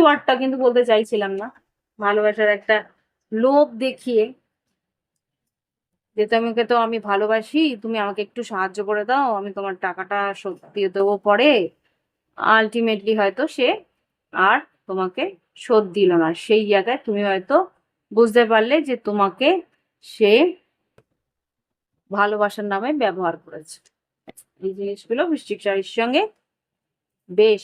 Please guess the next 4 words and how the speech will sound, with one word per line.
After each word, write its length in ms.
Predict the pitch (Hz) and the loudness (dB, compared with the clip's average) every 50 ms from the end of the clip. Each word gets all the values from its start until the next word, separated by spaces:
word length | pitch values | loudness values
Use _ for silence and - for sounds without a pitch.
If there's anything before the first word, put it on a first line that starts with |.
| - _ - | -8 _ -20
হয়, 180 | - - _ _ _ _ _ _ _ _ _ _ _ _ _ _ _ _ _ _ _ _ - | -20 -20 _ _ _ _ _ _ _ _ _ _ _ _ _ _ _ _ _ _ _ _ -8
রাইট? 320 | 220 247 247 208 170 - - - _ _ _ _ _ _ _ _ _ _ _ _ _ - - _ _ | -6 -4 -4 -4 -6 -8 -16 -20 _ _ _ _ _ _ _ _ _ _ _ _ _ -20 -20 _ _
অনেকবারই 540 | - 190 202 202 190 185 185 196 185 196 208 | -10 -8 -8 -8 -8 -6 -6 -6 -4 -4 -4
আমি 180 | 214 214 226 | -4 -4 -6